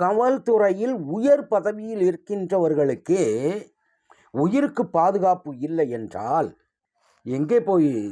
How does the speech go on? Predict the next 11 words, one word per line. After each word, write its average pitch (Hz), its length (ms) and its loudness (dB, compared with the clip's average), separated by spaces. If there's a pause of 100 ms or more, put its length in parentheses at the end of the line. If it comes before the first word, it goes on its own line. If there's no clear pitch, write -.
சொல்ல 135 460 -2
முடியும்? 110 420 -4
கடந்த 190 460 2
அறுபது 226 580 2
ஆண்டு 185 460 0
கால 185 460 0
இந்த 160 580 0 (640)
திராவிடம் 180 500 0
இருக்கிறதே, 135 800 -2
திருட்டு 165 480 -8
திராவிடம், 110 560 -2